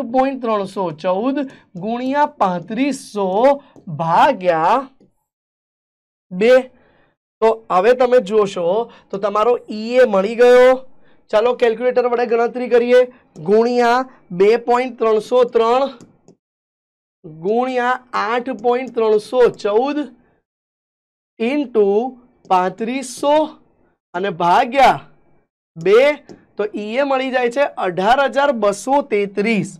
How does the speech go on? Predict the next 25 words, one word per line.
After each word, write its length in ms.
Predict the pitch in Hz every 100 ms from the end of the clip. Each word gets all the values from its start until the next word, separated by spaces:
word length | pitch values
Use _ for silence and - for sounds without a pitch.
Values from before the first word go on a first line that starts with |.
| _ _ _ _
ઈ 220 | 202 214
એ 120 | 247 254
શું 260 | 254 262
મળી 240 | 269 247 240
ગયો 220 | 240 240
બેટા 200 | 233 233
તમને? 400 | 233 220 226 233 240 240 _ _ _ -
અઢાર 520 | 170 170 190 247 262
હજાર 560 | 208 196 170 180 185 226
બસો 580 | 185 185 190 - 277
ને 160 | 269 262
તેત્રીસ 640 | 262 220 202 196 196 240 -
જૂલ. 480 | 202 160 233 233 165 - _ _ _ _ _ _ -
ડન. 300 | 160 277 320 - _ _ _ 165
હવે 280 | 170 240
બેટા 280 | 277 269 285 277
ઈ 240 | 233 220 262
એ 80 | 294
મળ્યા 340 | 254 226 220
પછી 520 | 196 175 - 180 220
તમારે 400 | 262 208 208 220
નેક્સ્ટ 480 | 262 208 220 262 -
સ્ટેપ 380 | 294 - 269 262
કીધું 300 | 233 190 214
છે 140 | -